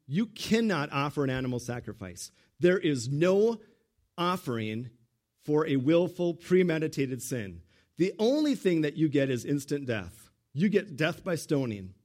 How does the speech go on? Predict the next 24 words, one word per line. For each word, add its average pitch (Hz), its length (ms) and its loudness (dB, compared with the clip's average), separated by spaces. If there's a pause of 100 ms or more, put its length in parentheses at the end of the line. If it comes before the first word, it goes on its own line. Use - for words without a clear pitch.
(140)
That's 143 240 -4
the 180 80 -4
Mosaic 135 420 -2
law. 104 220 -8 (580)
David 151 640 2
has 170 200 -2
premeditated 143 1080 0 (560)
many 165 320 2
things. 113 420 -4 (460)
Adultery 139 580 2
with 170 180 -2
Bathsheba. 160 640 -4 (500)
He 185 120 4
then 240 320 4
murdered 196 440 4
Uriah 160 380 2
the 185 140 -2
Hittite, 156 420 -2
which 147 180 -2
was 147 200 4
one 170 160 0
of 202 80 -2
his 165 160 -4
thirty 208 560 2